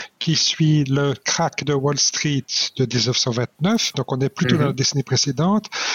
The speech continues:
Speaker 1: mais cette crise passe des États-Unis au reste du monde au cours des années trente. Et
Speaker 2: D'accord.
Speaker 1: c'est vraiment, je pense, l'événement, euh, fondateur et, euh, je,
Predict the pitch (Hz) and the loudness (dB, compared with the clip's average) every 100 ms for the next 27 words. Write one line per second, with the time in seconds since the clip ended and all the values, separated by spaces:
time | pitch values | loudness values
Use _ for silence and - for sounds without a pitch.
0 | - - 156 135 156 - - - 165 202 | -6 -2 0 2 0 -4 -4 0 4 4
1 | 156 - _ - 170 156 131 156 151 165 | 2 0 _ -2 0 2 2 2 2 2
2 | 160 131 147 151 151 127 139 - 135 135 | 2 2 2 2 2 0 0 -2 0 2
3 | 156 156 - 147 135 135 135 135 - 135 | 2 2 2 0 0 0 0 -2 -2 -4
4 | 117 - - - - - - - 139 131 | -4 -6 -6 -8 -14 -10 -12 -8 0 2
5 | 120 143 127 143 151 160 170 151 - - | 2 2 2 2 2 2 2 2 0 -2
6 | 156 156 - 151 175 165 160 156 165 175 | 0 0 2 2 2 2 2 4 4 4
7 | 165 - - - - - 135 - - 175 | 0 -4 -12 -12 -10 -2 -2 0 0 2
8 | 165 147 170 170 185 170 131 151 151 147 | 2 0 2 2 4 2 0 2 2 4
9 | 151 143 135 - 156 139 | 2 4 2 2 2 2